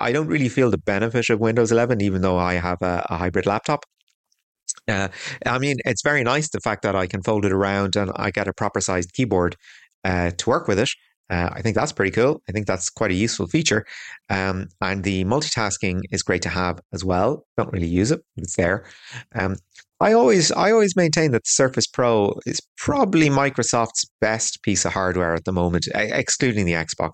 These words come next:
That's on its own sort of continent as, as far as I'm concerned. But the, uh, Surface Pro has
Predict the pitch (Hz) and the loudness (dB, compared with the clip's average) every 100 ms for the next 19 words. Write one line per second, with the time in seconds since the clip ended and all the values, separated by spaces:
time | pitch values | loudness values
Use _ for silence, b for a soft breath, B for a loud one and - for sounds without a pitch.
0 | - 85 - B B B - 98 92 107 | -4 -6 -6 B B B -2 0 2 0
1 | 98 95 87 - 98 92 82 - - 98 | 0 -2 -4 -4 0 0 0 -6 -6 -2
2 | 98 98 95 90 90 87 - 85 - _ | 0 0 0 2 0 0 -2 -2 -6 _
3 | - 95 92 101 101 95 101 90 B B | -2 0 0 0 0 0 0 -2 B B
4 | 135 - - 117 113 120 117 131 - 247 | -6 -8 -2 -2 2 2 2 2 -2 -2
5 | 156 - 160 127 101 | -2 0 2 2 0